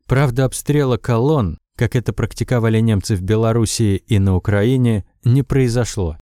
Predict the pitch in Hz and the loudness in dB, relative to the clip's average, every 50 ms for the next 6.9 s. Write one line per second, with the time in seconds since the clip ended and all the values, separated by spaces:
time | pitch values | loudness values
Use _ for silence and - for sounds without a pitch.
0 | _ _ _ _ _ _ _ _ _ _ _ _ _ _ - 110 104 107 - - | _ _ _ _ _ _ _ _ _ _ _ _ _ _ 0 0 0 2 2 0
1 | 131 - 151 147 160 175 180 139 - - 107 95 95 92 101 101 92 - - - | -2 0 0 2 2 2 0 0 0 -2 -2 0 2 2 2 0 0 -2 -2 -2
2 | 98 - - 120 117 113 104 - - 104 - - - 107 107 95 98 98 92 90 | -2 0 0 -2 0 0 0 -2 -2 -6 -6 -4 -2 -2 -2 0 0 0 0 -2
3 | - - 107 98 95 95 101 104 - - 117 117 143 151 127 110 90 82 78 76 | -2 -2 -2 0 0 0 0 0 0 0 0 2 2 0 0 0 -2 -2 -4 -8
4 | - - - _ - - - - - 139 - 151 147 147 123 - - 139 123 - | -12 -16 -20 _ -10 -6 -6 -4 -2 -2 -2 0 0 0 0 0 0 -2 -2 0
5 | - 139 123 - - - 175 156 - - 104 98 95 95 107 104 101 95 - - | 0 -2 -4 -4 -4 -4 -2 -2 -2 0 -2 -2 0 0 0 0 0 -2 -2 0
6 | 123 117 110 107 156 139 98 87 90 90 120 139 147 135 113 87 80 | -2 -2 0 0 0 0 0 -2 -2 -2 0 0 2 2 0 -2 -4